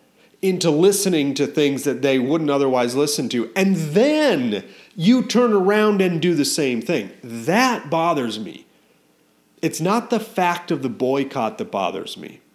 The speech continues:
It's the fact of the hypocrisy where you point the finger and accuse others of boycotting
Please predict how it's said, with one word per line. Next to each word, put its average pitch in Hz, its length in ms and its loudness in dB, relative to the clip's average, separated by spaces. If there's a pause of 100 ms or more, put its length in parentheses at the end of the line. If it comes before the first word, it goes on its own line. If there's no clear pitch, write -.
(480)
It's 160 240 -6
the 196 180 0
fact 131 640 -4
of 120 160 -8
the 117 80 -6
hypocrisy 131 880 -6
where 120 200 -2
you 143 340 -2 (340)
point 247 420 2
the 202 60 -2
finger 143 380 -2
and 139 160 -4
accuse 135 640 -4 (180)
others 220 500 2
of 123 220 -6
boycotting 107 800 -2